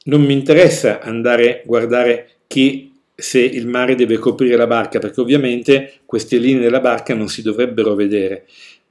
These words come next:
Non mi interessa perché sto facendo proprio uno schizzo. Poi qui abbiamo il tempio,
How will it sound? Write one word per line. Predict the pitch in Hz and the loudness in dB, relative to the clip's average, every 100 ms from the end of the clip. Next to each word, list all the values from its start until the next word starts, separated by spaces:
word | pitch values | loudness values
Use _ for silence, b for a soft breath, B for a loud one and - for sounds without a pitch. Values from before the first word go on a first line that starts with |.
| _ _ | _ _
Non | - 131 | -6 2
mi | 151 | 2
interessa | 170 190 196 185 165 | 4 2 2 2 2
perché | 139 127 | 2 0
sto | 156 151 | 0 0
facendo | 190 - 120 139 | -2 -6 -4 -2
proprio | - - 127 | -4 -4 -4
uno | 104 | -4
schizzo. | - 165 160 - 104 | -6 -2 -2 -2 -8
Poi | - 113 - | -2 -4 -2
qui | 139 113 - B B B - | -2 -2 -6 B B B -12
abbiamo | 104 120 110 104 | -2 -2 0 -2
il | 101 | -4
tempio, | 131 120 104 101 107 98 95 | 0 0 -2 -8 -4 -4 -6